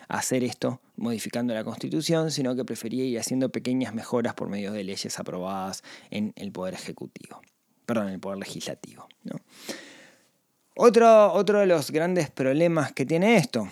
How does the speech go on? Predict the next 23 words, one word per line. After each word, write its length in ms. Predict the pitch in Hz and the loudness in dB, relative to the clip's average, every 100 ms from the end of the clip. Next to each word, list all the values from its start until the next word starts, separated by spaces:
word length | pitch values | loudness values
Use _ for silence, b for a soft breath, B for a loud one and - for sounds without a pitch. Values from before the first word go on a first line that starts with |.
| B B B - | B B B -6
eh, 400 | 123 123 120 - - - B B B | -2 -2 -2 -6 -14 -16 B B B
el 160 | - 143 | -4 -2
requisito 400 | 143 180 190 196 | 0 0 4 6
de 320 | 156 143 123 | 6 4 -2
sesenta 540 | 131 139 170 151 143 | -4 -2 -2 0 0
años, 560 | 147 156 156 147 - - _ - | 2 0 0 -2 -6 -10 _ -4
¿no? 280 | 151 170 | 0 2
Retirarse 580 | 135 117 123 139 147 147 | 0 -2 -2 0 2 2
a 20 | |
los 140 | 127 - | 2 0
sesenta 440 | 117 143 147 127 | -2 -2 0 2
años 280 | 139 151 127 | 2 2 0
con 180 | 113 107 | 0 0
treinta 320 | 143 143 127 | 0 0 2
años 240 | 135 127 | 0 0
de 80 | 110 | -2
actividad, 680 | 104 - 107 120 180 175 151 _ b b b b b b b _ - | -4 -6 -4 2 4 4 2 _ b b b b b b b _ -4
para 160 | 120 | -2
que 80 | 113 | -2
se 100 | 147 | 0
hagan 120 | 156 | 2
una 100 | 139 | 2
idea, 460 | 120 127 151 165 | 0 2 2 2